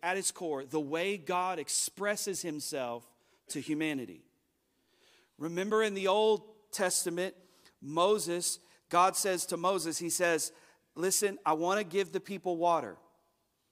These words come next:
Moses is angry with the people, and the Bible says that he goes to this rock that he was supposed to speak to,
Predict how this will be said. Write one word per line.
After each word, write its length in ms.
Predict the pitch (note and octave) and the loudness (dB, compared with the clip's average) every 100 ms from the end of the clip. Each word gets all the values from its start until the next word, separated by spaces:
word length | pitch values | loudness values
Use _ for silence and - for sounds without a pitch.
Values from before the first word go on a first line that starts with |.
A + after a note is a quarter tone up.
| - | -16
Moses 460 | C3 D#3+ F3+ F3 D#3+ | -4 -2 -2 -4 -4
is 160 | D3+ | 0
angry 320 | F3+ G#3 F#3+ | 0 0 -2
with 180 | F3 D#3 | -2 -4
the 80 | C3+ | -6
people, 460 | - C3+ - C3 - - _ _ _ | -12 -12 -10 -12 -12 -20 _ _ _
and 220 | E3 D#3+ | -4 -4
the 40 | C#3+ | 0
Bible 340 | D#3 F#3+ F#3 | 2 2 0
says 380 | F3 F3+ D#3+ C3+ | -2 -2 -2 -2
that 180 | E3 - | -4 -6
he 160 | C#3+ | -12
goes 320 | D3+ E3+ F#3 - | -4 -2 -2 -4
to 80 | |
this 220 | G3 G#3 F#3 | -4 -4 0
rock 280 | E3+ F3 | 0 0
that 120 | E3+ D3 | -6 -8
he 140 | G3 | -8
was 160 | F3 D#3 | -6 -6
supposed 580 | E3 - G3 F#3+ - | -8 -4 -2 -2 -6
to 80 | - | -6
speak 340 | - B3+ B3 - | -4 -4 -6 -8
to, 300 | D3+ A2+ | -8 -8